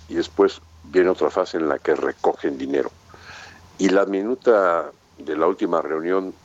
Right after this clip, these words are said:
de lo que se llama el Comité Federal de Mercado Abierto de la Reserva Federal, que conocimos la semana pasada, pues, nos deja ver que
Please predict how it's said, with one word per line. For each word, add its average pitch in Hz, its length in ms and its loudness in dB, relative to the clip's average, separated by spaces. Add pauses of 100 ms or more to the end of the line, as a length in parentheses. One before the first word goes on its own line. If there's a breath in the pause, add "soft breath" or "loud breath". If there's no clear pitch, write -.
de 73 100 -6
lo 71 120 -6
que - 60 -18
se 98 100 -2
llama 92 100 4
el 76 80 -4
Comité 73 300 -2
Federal 85 260 2
de 78 80 -4
Mercado 80 420 0
Abierto 78 500 0
de 67 60 0
la 64 120 -2
Reserva 78 360 -2
Federal, 78 400 0 (460)
que - 80 -12
conocimos 82 560 0
la 65 140 0
semana 80 400 -2
pasada, 98 500 0 (680 soft breath)
pues, 80 120 -6
nos 78 120 2
deja 101 200 2
ver 95 240 4 (800 soft breath)
que 76 260 0